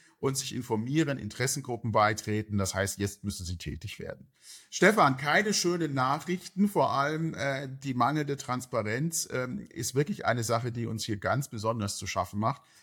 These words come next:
Vielen Dank trotzdem, äh, dass du da dran bleibst mit uns. Wir werden da weiter dranbleiben und Anleger poolen, Informationen sammeln und Informationen ins Netz stellen.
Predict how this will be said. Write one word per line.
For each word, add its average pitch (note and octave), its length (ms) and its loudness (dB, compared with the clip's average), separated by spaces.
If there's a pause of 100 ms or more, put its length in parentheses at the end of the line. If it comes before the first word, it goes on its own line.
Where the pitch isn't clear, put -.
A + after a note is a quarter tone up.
Vielen A#3 360 4
Dank F3+ 260 6
trotzdem, D#3 560 0
äh, C3+ 180 -2
dass C#3 160 -2
du C3+ 100 -10
da B2 140 -4
dran A#2 300 0
bleibst D#3+ 340 0
mit D#3+ 140 -2
uns. D#3+ 320 -4
Wir C3+ 100 -2
werden C3+ 300 0
da A#2 180 0
weiter B2+ 340 0
dranbleiben B2+ 760 -2
und - 260 -8
Anleger A#2 460 0
poolen, D3 400 -2
Informationen B2 760 -4
sammeln B2 380 2
und A#2 240 -8
Informationen G#2+ 720 -4
ins - 160 -10
Netz F#2+ 240 -6
stellen. B2 460 -4